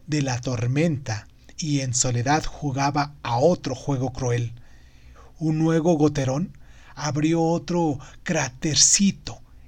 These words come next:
en la arena y antes de secarse, como si el cielo se desmoronase como una techumbre sobre quienes la formaban, la hilera de muecas de la gradilla se desgranó bajo el repentino desplome del agua.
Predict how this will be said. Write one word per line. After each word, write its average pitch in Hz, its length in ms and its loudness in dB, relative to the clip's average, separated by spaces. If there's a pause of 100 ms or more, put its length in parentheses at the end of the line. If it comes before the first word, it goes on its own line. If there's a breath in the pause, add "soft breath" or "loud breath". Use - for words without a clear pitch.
(120)
en 135 220 -4
la 120 120 0
arena 139 400 2
y 143 220 0
antes 185 360 0
de 175 80 -2
secarse, 123 720 -2
como 147 300 0
si - 200 2
el 143 100 2
cielo 190 480 2
se - 160 2
desmoronase 143 920 0 (320 loud breath)
como 151 240 -2
una 190 520 2
techumbre 156 720 4
sobre 135 480 0
quienes 139 380 -4 (240 loud breath)
la 131 220 -4
formaban, 127 760 -2 (600 loud breath)
la 135 300 -2
hilera 143 420 4
de 139 120 2
muecas 139 760 0 (260 soft breath)
de 135 160 -4
la 123 160 -2
gradilla 123 580 -2 (560 soft breath)
se - 280 4
desgranó 151 640 0
bajo 156 420 -2
el 147 100 0
repentino 147 680 -2
desplome 147 520 0
del 123 200 0
agua. 110 400 -4